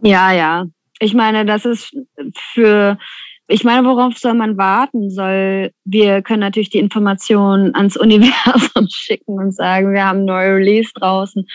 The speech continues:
und dann darauf warten, um uns, dass uns irgendjemand fragt, ob wir,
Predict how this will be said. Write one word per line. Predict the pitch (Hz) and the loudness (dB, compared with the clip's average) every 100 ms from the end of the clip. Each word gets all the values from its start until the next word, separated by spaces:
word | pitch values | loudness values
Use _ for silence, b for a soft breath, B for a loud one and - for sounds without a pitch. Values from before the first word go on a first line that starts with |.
| B B | B B
und | 208 208 | 0 2
dann | 214 240 | 4 4
darauf | 226 208 202 190 | 4 4 0 0
warten, | 190 190 202 214 | 0 0 -2 -6
um | 196 | -6
uns, | 190 202 _ _ _ | -6 -10 _ _ _
dass | - 208 | -4 -2
uns | 220 208 - | -2 -4 -2
irgendjemand | 214 220 214 202 185 190 - B B B B B _ - | 0 2 2 2 2 0 -4 B B B B B _ -18
fragt, | - - 220 208 208 233 240 - _ _ - | -6 -2 2 2 2 0 -4 -14 _ _ -10
ob | 202 190 - | -10 -8 -6
wir, | 208 196 190 185 185 180 | -2 -2 -2 -2 -4 -6